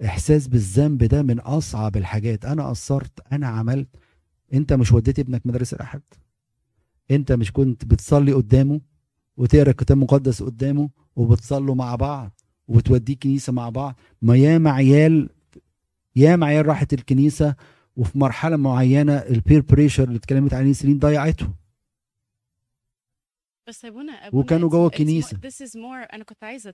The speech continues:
Speaker 2: touch برضو على الحكاية اللي نسرين قالتها. It's more of a relationship. أنت قدس-، قدسك قلت الأول الحكاية اللي هي one on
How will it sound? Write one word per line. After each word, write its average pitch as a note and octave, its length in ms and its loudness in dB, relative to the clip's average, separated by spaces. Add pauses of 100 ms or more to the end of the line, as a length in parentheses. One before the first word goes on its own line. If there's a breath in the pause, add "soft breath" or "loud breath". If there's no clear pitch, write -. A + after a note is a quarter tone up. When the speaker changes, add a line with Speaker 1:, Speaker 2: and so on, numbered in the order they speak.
(120)
Speaker 2:
touch - 220 -20
برضو F#3+ 240 -20
على E3 180 -20
الحكاية E3+ 500 -20
اللي E3+ 260 -20
نسرين E3 340 -20
قالتها. F#3 360 -20 (560)
It's - 140 -20
more C#4+ 340 -16
of F#3 40 -20
a F#3 240 -18
relationship. F#3+ 680 -20
أنت F#3+ 120 -20
قدس-، - 360 -20
قدسك A3+ 320 -20
قلت - 300 -20
الأول F3 720 -20 (500)
الحكاية F3+ 560 -18
اللي F#3 120 -18
هي G#3 180 -16
one G3 200 -16
on F#3+ 180 -18